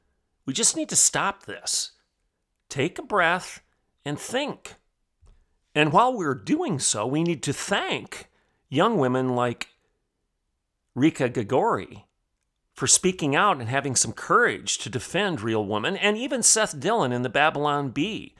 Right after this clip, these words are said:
in their satire where they said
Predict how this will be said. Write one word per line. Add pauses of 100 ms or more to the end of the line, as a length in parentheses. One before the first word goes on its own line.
(540)
in
their
satire
where
they (200)
said